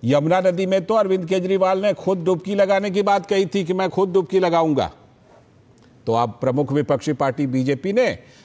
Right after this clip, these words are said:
अरविंद केजरीवाल और आतिशी को निमंत्रण दे दिया है कि आइए, लगाइए डुबकी, रेड कारपेट बिछा दिया है, कुर्सियां लगा दी हैं। यमुना नदी के किनारे बीजेपी ने रेड कारपेट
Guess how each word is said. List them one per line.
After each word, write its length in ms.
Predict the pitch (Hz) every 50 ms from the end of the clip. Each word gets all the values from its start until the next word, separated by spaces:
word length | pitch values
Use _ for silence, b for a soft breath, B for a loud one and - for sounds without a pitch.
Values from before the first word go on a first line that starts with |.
| B B
अरविंद 360 | 123 139 143 143 170 170 151
केजरीवाल 600 | 127 156 151 143 139 151 147 165 202 226 160 95 - - - - -
और 160 | 113 123 131
आतिशी 400 | 127 123 113 - 143 123 - 147
को 120 | 139 160 151
निमंत्रण 500 | 139 139 139 139 139 127 143 143 131 120
दे 120 | 117 143 160
दिया 200 | 165 180 190 190
है 80 | 180
कि 120 | 156 156 143
आइए, 340 | 135 139 165 202 220 240 226 - - _ _ -
लगाइए 380 | 101 113 120 135 151 175 208 208
डुबकी, 360 | 190 202 190 156 - 185 175
रेड 200 | 160 151 156 147
कारपेट 320 | 143 170 160 143 175 175 160
बिछा 280 | 147 143 123 156 190 208
दिया 180 | 190 190 190
है, 140 | 185 180 165
कुर्सियां 400 | - 156 151 135 127 160 170 170
लगा 200 | 160 160 170 190 202
दी 140 | 196 202 185
हैं। 140 | 170 160 165 - B B B B B B B B B
यमुना 300 | 120 143 160 185 208 220
नदी 220 | 214 208 202 220
के 120 | 180 220 208
किनारे 380 | 165 208 208 214 208 208 226 240
बीजेपी 440 | 214 208 214 202 220 214 - 226 226
ने 160 | 226 240 220
रेड 260 | 196 202 220 233 220
कारपेट 580 | 175 240 220 220 214 196 233 226 180 - -